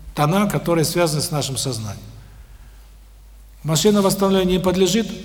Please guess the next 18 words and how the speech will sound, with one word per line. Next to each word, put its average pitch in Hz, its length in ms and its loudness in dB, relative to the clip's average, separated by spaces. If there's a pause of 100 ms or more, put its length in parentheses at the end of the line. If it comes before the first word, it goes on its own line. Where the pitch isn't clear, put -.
(640)
а 156 140 -4
у 156 60 0
них 185 240 0
ни 165 60 0
одной 147 240 0
царапины. 117 520 -6 (2000)
Значит, 135 260 -8
успели 170 840 -2 (2000)
хоть 135 220 -12
как-то 185 400 -2
пересмотреть 156 680 0
отношение 147 500 -2
к - 40 -4
судьбе. 110 340 -8 (2000)
Так 156 160 -2
что, 185 160 -4
уважаемые 175 580 0
самарцы, 170 580 -2